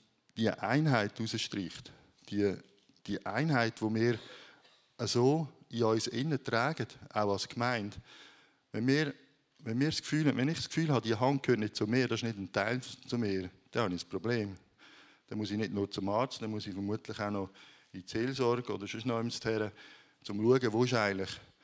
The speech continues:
der abartige Gedanke in mich gekommen, dass das kein Teil ist von mir.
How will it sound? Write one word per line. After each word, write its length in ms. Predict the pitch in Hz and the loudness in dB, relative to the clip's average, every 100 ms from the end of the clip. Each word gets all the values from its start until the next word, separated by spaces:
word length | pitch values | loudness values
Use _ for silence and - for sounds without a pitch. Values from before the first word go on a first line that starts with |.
| _ _ _ - | _ _ _ -6
der 300 | 104 98 95 - _ - _ | -2 -2 -4 -10 _ -20 _
abartige 640 | 107 123 120 139 - 131 101 | -4 0 2 0 -2 -8 -6
Gedanke 680 | 104 98 110 156 - 120 131 - - | -4 2 2 2 0 -2 -2 -6 -12
in 160 | 113 107 | -4 2
mich 240 | 127 127 | 0 0
gekommen, 500 | 120 123 113 110 113 - - - | -2 -2 0 -4 -4 -12 -20 -10
dass 220 | 92 - | -8 0
das 360 | 101 104 123 110 | 2 2 2 -6
kein 180 | 104 | -8
Teil 280 | - 90 107 | -2 -2 -2
ist 80 | 101 | -4
von 160 | - 95 | -6 -4
mir. 200 | 98 | -4